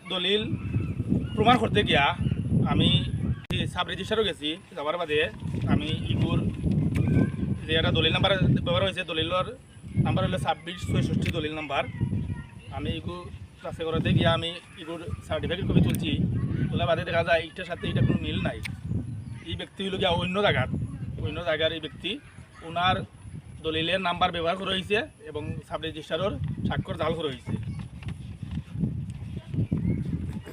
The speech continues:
অথচ আপনারা দেখতে পারা, এই জায়গাটা আমরা বিশ্বনাথ ভূমি অফিস, ভূমি অফিসে এটা নামজারি করে দিছে জাল দলিল দি।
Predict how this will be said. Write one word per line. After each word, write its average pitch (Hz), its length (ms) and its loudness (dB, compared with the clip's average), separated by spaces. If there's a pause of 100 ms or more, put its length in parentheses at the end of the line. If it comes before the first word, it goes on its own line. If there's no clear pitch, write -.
(540)
অথচ 160 260 -4 (520)
আপনারা 196 220 2
দেখতে 202 200 4
পারা, 180 320 8 (140)
এই 165 80 2
জায়গাটা 165 520 4 (260)
আমরা 160 340 0
বিশ্বনাথ 160 360 -2
ভূমি 196 320 4
অফিস, 165 420 0 (720)
ভূমি 185 220 -4
অফিসে 190 420 0 (1900)
এটা 180 380 4
নামজারি 170 280 2
করে 196 160 2
দিছে 180 300 -4
জাল 170 200 6
দলিল 160 300 0
দি। 127 140 -8